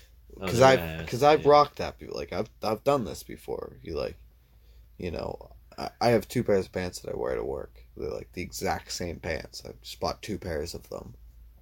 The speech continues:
Speaker 1: Yeah.
Speaker 2: because I like 'em. They're insulated. They're nice. But anyway,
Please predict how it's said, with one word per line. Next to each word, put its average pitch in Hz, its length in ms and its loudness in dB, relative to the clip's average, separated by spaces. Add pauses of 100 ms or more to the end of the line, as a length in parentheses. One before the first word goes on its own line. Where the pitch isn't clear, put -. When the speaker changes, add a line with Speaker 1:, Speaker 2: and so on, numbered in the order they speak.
Speaker 1:
Yeah. 85 80 -10
Speaker 2:
because 85 220 -6
I 71 60 -4
like 82 280 -2
'em. - 80 -14
They're 57 120 -8
insulated. 80 560 -4
They're - 120 -8
nice. - 340 -10 (1300)
But 95 100 0
anyway, 101 460 -4